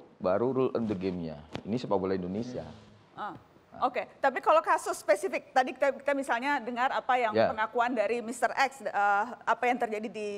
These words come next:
Speaker 2: eh, Perserang, itu kan bukan sesuatu yang baru sesungguhnya.
Speaker 1: Sudah tahun dua ribu sepuluh, dua ribu sebelas itu. Apa yang dilakukan sama Mister X itu tadi,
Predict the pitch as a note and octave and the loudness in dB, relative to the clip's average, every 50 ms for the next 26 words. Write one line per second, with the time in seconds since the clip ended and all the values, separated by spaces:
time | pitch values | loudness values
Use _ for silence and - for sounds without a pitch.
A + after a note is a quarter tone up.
0 | G3+ F#3+ - G#3 G#3 A#3 A#3 - B3 - B3 A3+ G#3+ G3+ G#3 B3+ - - - B4+ | -6 -4 -2 0 0 0 0 -4 -4 0 0 0 0 0 -4 -6 -8 -6 -6 -4
1 | B4+ G4 - D#4+ - - - - - C#4 C#4+ D#4 C#4 C4 B3 A#3+ A#3 C4 E4 G4 | -4 0 0 0 0 0 -4 2 2 2 2 2 2 0 2 2 2 2 2 2
2 | G#4 F#4+ D#4+ D4 - B3+ A#3 A3+ A3+ B3+ E3+ B2+ - - _ _ _ - - C3 | 0 -2 -8 -8 -12 -10 -10 -8 -8 -8 -10 -12 -16 -20 _ _ _ -6 -2 0
3 | B2 G#2 A2+ A2 A2 A2 G#2+ G#2 - A2+ A2 A2+ A2+ G#2 G#2+ G#2 G2+ G#2+ G#2 F#2 | 4 8 8 8 8 8 6 6 6 4 4 4 4 2 2 2 2 2 0 0
4 | G2+ G2+ G#2+ A#2 F#2 G#2 G#2+ A2+ C#3 C#3 G#2+ G2+ G2+ F#2+ F#2 G2 F2 G2+ E2+ F2 | -2 -4 -4 -6 -6 -4 -4 -4 -2 -2 -2 -2 -2 -4 -4 -4 -6 -6 -6 -4
5 | G2 A#2 A#2+ G2 F#2+ G#2+ G2 D2+ - E2+ D#2+ - - - G#2 F#2 B2+ B2+ B2+ A2+ | -4 -4 -4 -4 -6 -8 -12 -14 -12 -14 -14 -6 0 0 4 4 6 4 6 6
6 | A#2 A2+ A2+ A2 G#2 G#2 A#2+ A2 A2 A#2 G#2+ G#2 G#2 G#2 G#2 G2+ F#2+ - G#2 G2+ | 6 6 4 4 4 2 2 2 2 2 2 2 2 2 2 0 0 2 2 2
7 | F#2 F#2 F#2 F#2 F#2 F#2 F2+ F#2 - - _ - A2 A2 - - A2+ G#2+ F2+ G#2+ | 2 2 0 -4 -4 -6 -6 -10 -12 -10 _ 0 0 0 0 -4 -6 -6 -2 2
8 | A#2 B2 B2 G2+ G#2+ | 2 2 2 0 -6